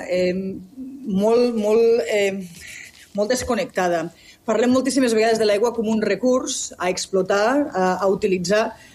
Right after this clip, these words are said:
però no necessàriament com un element més de la construcció arquitectònica del territori i de les nostres relacions. Em, són qüestions que comencen pel llenguatge, per la manera en què diem, «I tu d'on ets?»,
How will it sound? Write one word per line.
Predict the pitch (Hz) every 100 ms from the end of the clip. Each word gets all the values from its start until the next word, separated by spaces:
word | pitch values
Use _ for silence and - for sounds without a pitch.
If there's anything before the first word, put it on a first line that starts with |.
| -
però | 226 214
no | 247
necessàriament | 247 240 226 240 240
com | 233 220
un | 233 233 240
element | 214 214 208 220 240 226
més | 220 233
de | 226
la | 214
construcció | 214 190 208 - 226
arquitectònica | 233 233 185 214 220 -
del | 185
territori | 175 175 180 226 247 247 - - - - _
i | 240 226
de | 214
les | 214 208
nostres | 214 233
relacions. | 220 180 - 196 175 - -
Em, | 190 202 202 202 220 - - - -
són | - 233 233
qüestions | 254 262 247
que | 247
comencen | 233 226 226 233 226 214
pel | 214 208
llenguatge, | 196 190 185 214 202 294 294
per | 208
la | 190
manera | 185 190 202
en | 208
què | 214 202
diem, | 208 208 - _ -
«I |
tu | 190 233
d'on | 220
ets?», | 254 285 - -